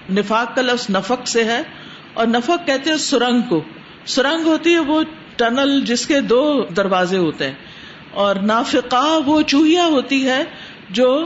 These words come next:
اپنا بل زمین کے اندر اس طرح بناتی ہے کہ ایک طرف سے جاتی ہے اور اگر پیچھے سے سانپ یا کوئی اور حملہ کرے تو دوسری طرف سے نکل بھاگتی ہے، اپنا بچاؤ کر لیتی ہے۔ تو منافق کو بھی ہر ایک سے اپنا بچاؤ کرنا ہوتا ہے، وہ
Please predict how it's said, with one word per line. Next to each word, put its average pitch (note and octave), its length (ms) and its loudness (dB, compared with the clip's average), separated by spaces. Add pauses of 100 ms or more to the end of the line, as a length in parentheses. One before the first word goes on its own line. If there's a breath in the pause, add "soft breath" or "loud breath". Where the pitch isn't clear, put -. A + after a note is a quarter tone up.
(320)
اپنا B3 320 -2 (100)
بل C4+ 240 2
زمین A#3+ 400 0
کے A#3+ 120 0
اندر A3 260 2
اس A3 180 -4
طرح C4+ 180 0
بناتی G#3 480 0
ہے B3+ 120 0 (520 loud breath)
کہ A#3 180 0
ایک C#4 260 0
طرف C4+ 200 0
سے C#4 140 0
جاتی G3+ 360 0
ہے D4 60 2
اور B3+ 160 2
اگر A3+ 260 0
پیچھے B3 300 -2
سے B3 160 -2
سانپ A3 340 0
یا A#3 140 2
کوئی A3+ 180 2
اور A#3 140 2
حملہ G#3+ 260 0 (100)
کرے B3 200 0
تو A#3 120 -8
دوسری G#3 300 -4
طرف A3+ 260 -2
سے D#4+ 100 -4 (540 loud breath)
نکل A3 280 2
بھاگتی F#3 380 -2
ہے، B3 60 2
اپنا G#3 280 0
بچاؤ F3+ 400 0
کر D#3+ 160 0
لیتی D3 300 -4
ہے۔ D3 60 -12 (440 loud breath)
تو B3 100 2
منافق B3+ 540 2
کو D4+ 120 2
بھی D#4 180 2
ہر A#3+ 180 0
ایک C#4+ 180 0
سے - 160 -2
اپنا B3 300 -2
بچاؤ G3 340 0
کرنا G3+ 300 0
ہوتا F#3 260 0
ہے، G#3+ 60 0
وہ A3 120 0